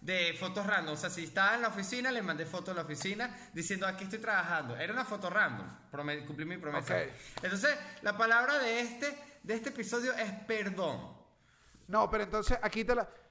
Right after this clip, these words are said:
Speaker 2: aquí te la voy a cambiar y le digo a toda la gente que nos oye el abominable, eh, podcast, no tiene por qué pedirte perdón a ti que fuiste el que incumpliste tu dinámica improvisada. Entonces,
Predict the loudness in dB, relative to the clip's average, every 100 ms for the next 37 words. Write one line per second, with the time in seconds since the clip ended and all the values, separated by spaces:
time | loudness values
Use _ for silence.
0 | -6 -4 0 4 4 4 4 4 4 4
1 | 4 4 4 4 2 -2 -4 -4 -4 -4
2 | -4 -8 -10 -6 -4 -2 -2 -4 -8 -10
3 | -10 -14 _ _ _ -8 -8 -2 -2 -2
4 | -8 -2 -2 0 -2 -2 -4 0 0 2
5 | -2 -2 -4 -6 -6 -6 -6 -6 -6 -6
6 | -6 -6 -8 -6 -2 -2 -4 -6 -8 -8
7 | -12 -10 -10 -8 -8 -4 -4 -4 -8 -10
8 | -2 0 2 0 -2